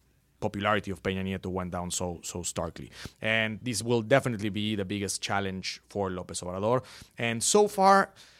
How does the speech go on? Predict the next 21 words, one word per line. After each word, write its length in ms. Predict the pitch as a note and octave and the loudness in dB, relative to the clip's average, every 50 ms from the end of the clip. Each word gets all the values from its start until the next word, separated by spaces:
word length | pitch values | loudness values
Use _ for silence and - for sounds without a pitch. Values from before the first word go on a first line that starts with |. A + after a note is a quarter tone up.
| _ _ | _ _
he 200 | - - F#3+ G3 | -6 -2 0 2
has 180 | G3 F#3+ F#3+ - | 2 2 2 2
proposed 480 | - F#3 E3 C#3+ - E3 F3+ F3+ - | 2 2 2 4 6 4 6 6 4
some 180 | - F#3+ F3+ F3 | 4 4 4 4
ideas. 540 | F3 F3 D3+ E3+ F3 F3+ F3+ F#3 - - - | 2 2 0 2 2 4 4 4 2 0 0
I 100 | - D3+ | -2 -2
think 220 | D3 D3+ D3+ D3 C3 | -2 -2 -4 0 0
that 140 | C3 A#2+ A2+ | 0 0 2
they 140 | C3 C3 | 2 4
are 140 | C3+ C3+ C3+ | 4 4 4
still 600 | - - - - - - C#3+ C#3+ C#3+ C#3+ C#3 C3+ A#2+ | 4 2 0 -2 -4 -4 0 2 4 4 4 4 2
working 460 | A#2 A#2 B2+ C3+ C#3+ C#3+ C#3+ D3 C#3 | 2 4 4 4 2 2 -2 -4 -2
on 120 | C3+ C3 | -2 -2
a 60 | C3 | -2
strategy 680 | A#2+ - - C3+ B2+ B2+ B2+ - C3 A2+ A#2+ A#2+ A#2+ A2 | -4 -4 -2 0 0 0 0 -2 -6 -6 -4 -4 -4 -4
and 340 | G#2 G2 G2 G2 F#2+ F2+ | -4 -4 -4 -6 -8 -6
tweaking 380 | - - C#3 C#3 C#3 C3+ C3 A#2 | 0 2 2 2 2 -2 -4 -4
things 340 | - B2 A#2+ A#2+ A#2 G#2 - | -4 -4 -6 -4 -6 -6 -6
and 100 | G2 F#2 | -6 -4
shaping 320 | - B2+ C3 - - C3 | -2 -2 -2 -2 -4 -8
things, 300 | A#2 - D3 C#3+ C#3 C#3+ | -6 -6 -6 -6 -6 -6